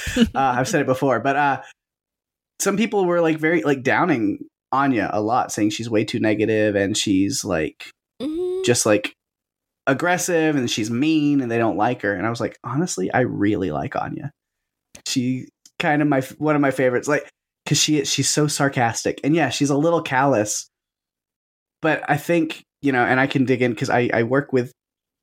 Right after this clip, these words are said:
Speaker 2: kids, not <laughs> younger than she is, but I, I, I work with a lot of kids that have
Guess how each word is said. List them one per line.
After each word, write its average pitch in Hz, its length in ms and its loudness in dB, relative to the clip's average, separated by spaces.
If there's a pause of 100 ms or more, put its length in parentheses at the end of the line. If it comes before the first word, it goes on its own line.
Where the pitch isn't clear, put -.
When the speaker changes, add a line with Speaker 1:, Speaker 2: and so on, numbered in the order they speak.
(360)
Speaker 2:
kids, 139 360 2
not 110 400 2
<laughs> - 60 -16
younger 196 600 0
than 139 140 2
she 190 260 0
is, 104 200 0
but 135 180 2
I, 139 300 2
I, 120 40 2 (160)
I 139 40 6
work 151 300 0
with 135 80 4
a 131 40 2
lot 123 120 4
of 123 60 -6
kids 139 260 -2
that 113 120 0
have 135 320 0